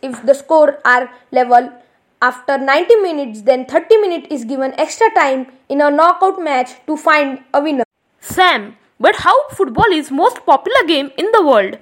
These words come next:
Speaker 1: Parth, dear Sam, football is played by approximately twenty-five million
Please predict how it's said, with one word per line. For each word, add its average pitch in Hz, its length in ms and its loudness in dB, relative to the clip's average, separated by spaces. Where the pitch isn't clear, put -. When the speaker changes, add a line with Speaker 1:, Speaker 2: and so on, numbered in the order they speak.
Speaker 1:
Parth, 269 400 -2
dear 381 240 2
Sam, 320 440 -4
football 247 400 -4
is 262 120 -10
played 269 440 -4
by 262 200 0
approximately 370 880 -2
twenty-five 415 720 -2
million 403 280 0